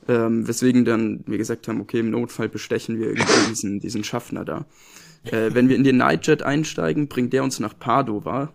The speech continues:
Das war hier dieses wunderschöne Städtchen, wo ich ausgestiegen bin am Tag davor, aus Versehen. Ähm, und in Padova hat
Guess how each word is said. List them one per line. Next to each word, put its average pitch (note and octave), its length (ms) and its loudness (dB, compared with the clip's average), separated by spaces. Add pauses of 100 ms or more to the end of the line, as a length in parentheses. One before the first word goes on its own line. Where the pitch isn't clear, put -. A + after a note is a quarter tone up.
(100)
Das - 220 -6
war A#2 180 0
hier A#2+ 180 0
dieses A#2 340 -6
wunderschöne B2 540 0
Städtchen, A#2 520 -4
wo A2 120 -2
ich - 200 -6
ausgestiegen - 640 -6
bin - 180 -4
am - 120 -2
Tag - 240 0
davor, - 400 -10
aus G#2 220 -10
Versehen. A2+ 360 -6 (680)
Ähm, A#2+ 540 0 (160)
und B2 180 2
in A#2+ 120 2
Padova C#3 760 2
hat - 360 -8